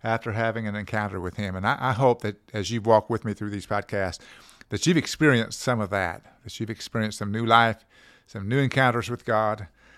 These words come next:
Uh, but when we get to this last chapter, chapter ten of the book, God's Not Done With You, the title is What God Began, He Will Complete. And this is really my story. I, I don't often tell my story. I tell bits and pieces of it, but this is something that's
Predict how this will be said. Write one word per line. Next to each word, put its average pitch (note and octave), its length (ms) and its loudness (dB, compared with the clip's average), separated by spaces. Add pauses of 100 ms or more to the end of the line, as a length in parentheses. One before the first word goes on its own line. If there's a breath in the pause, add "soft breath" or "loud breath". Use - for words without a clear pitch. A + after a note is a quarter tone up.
(300 soft breath)
Uh, A#2+ 240 4
but C#3+ 140 2
when G3 80 2
we B3 80 0
get - 140 -2
to F#3 60 -4
this E3 280 -2
last C#3+ 280 6
chapter, C3+ 540 0
chapter B2 400 -2
ten G#2 560 -6 (220)
of G#2+ 260 0
the G#2+ 80 -10
book, A2 240 0
God's A2 240 0
Not G#2+ 180 -8
Done G#2 200 -4
With G2+ 160 -10
You, F2+ 180 -8 (300 loud breath)
the - 60 -8
title G3+ 320 2
is B2 180 2
What C3 260 2 (160)
God C#3 400 2
Began, A2+ 520 -2
He A#2 200 -6
Will G#2+ 220 -2
Complete. - 640 -6 (360 soft breath)
And D3+ 140 -2
this G#3 140 -2
is B2 260 -4
really A#2+ 380 2
my G2 300 -2
story. E2+ 460 -8
I, F#2+ 280 -4
I G2 40 -4
don't G#2+ 220 -6
often C3 320 4
tell D3 160 4
my C#3+ 160 2
story. C#3+ 500 -2 (380 loud breath)
I - 60 -10
tell A#2 160 0
bits A2+ 200 -2
and A2 120 -8
pieces C3 340 -6
of B2+ 160 -2
it, B2 180 -4
but A#2+ 180 -10
this F#3+ 200 -2
is F3 140 -4
something C3 380 -2
that's - 420 -6